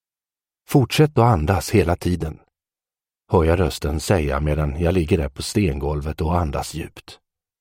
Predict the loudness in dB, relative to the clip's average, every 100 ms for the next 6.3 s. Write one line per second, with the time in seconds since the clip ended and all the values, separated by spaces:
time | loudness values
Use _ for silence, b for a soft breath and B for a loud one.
0 | _ _ _ -2 2 2 0 -4 0 2
1 | 2 0 0 0 -2 0 0 0 0 -2
2 | 0 0 0 _ -8 -4 -4 -6 -8 -6
3 | -4 -4 -6 -12 -16 _ _ _ _ _
4 | _ _ _ _ _ _ -4 0 2 2
5 | 2 4 6 4 4 4 2 2 2 2
6 | 2 0 -2